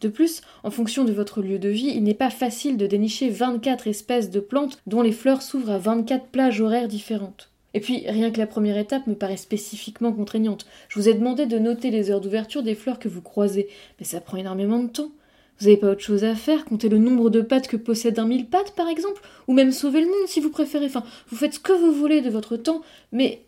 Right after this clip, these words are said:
pour regarder chaque fleur que vous croisez pendant vingt-quatre heures, il vous faudra boire des litres de café. Et même si vous êtes passionné, et surtout patient, la température et le taux d'humidité font beaucoup varier les heures d'ouverture des fleurs. C'est une jolie théorie, mais dans la pratique,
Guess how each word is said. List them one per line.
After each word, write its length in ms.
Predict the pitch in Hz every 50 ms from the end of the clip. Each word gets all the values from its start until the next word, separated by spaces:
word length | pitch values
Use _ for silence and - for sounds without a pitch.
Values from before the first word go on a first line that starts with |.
| _ -
pour 180 | - 269 277 247
regarder 400 | 269 277 269 294 285 - 294 285
chaque 280 | 262 - - 320 320 -
fleur 260 | - 320 330 311 320
que 80 | 285
vous 120 | 262 247 247
croisez 300 | - - 277 262 269 277
pendant 240 | 269 240 220 220 214
vingt-quatre 540 | 190 233 277 269 262 269 262 247 254 -
heures, 100 | 294 285
il 100 | 269 240
vous 80 | 202 214
faudra 380 | 214 - 240 233 220 220 233 220
boire 240 | 214 208 240 233
des 160 | 226 202 226 220
litres 460 | 220 226 240 269 277 262 - - 208
de 100 | 190 202
café. 380 | 202 - 196 - - 208 - - _ _ _ _ _ _ _ _ -
Et 100 | - 208
même 240 | 220 269 285 269 262
si 160 | 254 - 247
vous 160 | 214 214 196
êtes 140 | 196 202 -
passionné, 520 | - 196 196 - - 233 226 277 330 349 - - - - _ _
et 60 | - 196
surtout 340 | - - 202 - - 208
patient, 540 | 170 - - 185 180 - - - 247 285 311 - - - _ _ _ _ _ _ _ -
la 120 | 220 214
température 640 | 208 254 262 254 262 262 247 247 240 - - 302 294 254
et 60 | 233
le 120 | 214 214
taux 220 | 208 214 - 311 285
d'humidité 520 | 254 262 247 247 226 226 226 226 269 269
font 180 | 262 - 233 220
beaucoup 480 | 202 185 180 254 269 269 - - 269
varier 320 | 254 220 220 208 208 220 226
les 180 | 208 208 202
heures 120 | 226 214 196
d'ouverture 360 | 208 196 196 196 - - 220
des 120 | 202 208
fleurs. 380 | 202 - - 196 196 214 - _ _ _ _ _ _
C'est 180 | - - 214 233
une 120 | 262 254
jolie 240 | 233 294 262 277 262
théorie, 380 | - 277 254 247 240 240 277
mais 80 | 277 254
dans 120 | 208 214
la 100 | 208 208
pratique, 480 | 208 - 220 214 - - 262 262 - -